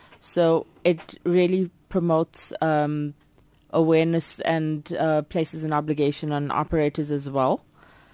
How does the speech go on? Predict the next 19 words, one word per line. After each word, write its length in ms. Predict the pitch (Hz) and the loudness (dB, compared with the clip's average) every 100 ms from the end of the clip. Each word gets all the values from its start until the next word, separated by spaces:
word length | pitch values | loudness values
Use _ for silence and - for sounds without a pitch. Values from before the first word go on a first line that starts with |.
| _ _ - | _ _ -2
Um, 340 | 151 151 156 | 0 0 -4
so 140 | - 165 | -4 0
there 140 | 160 | 2
would 160 | 156 151 | 2 2
be 140 | 156 | 2
awareness. 680 | 147 147 143 185 - - - _ _ _ _ | 4 2 2 0 -2 -12 -18 _ _ _ _
But 180 | 156 - | -6 0
then 200 | 175 175 | 0 4
there's 200 | 170 165 | 2 2
also 560 | 180 180 196 175 175 - - | -4 -2 2 2 2 -2 0
the 140 | 165 | 0
other 140 | 160 | 0
process 480 | 160 165 160 170 170 | 0 2 2 0 -2
that 180 | - 160 | -2 0
I 100 | 156 | 0
said 300 | 147 156 151 | 0 -2 -2
that 360 | - 156 147 - _ _ _ _ | 2 0 0 -18 _ _ _ _
we'd 300 | 160 156 147 - | 2 2 0 -4
begun, 480 | 143 156 143 170 | 0 2 2 0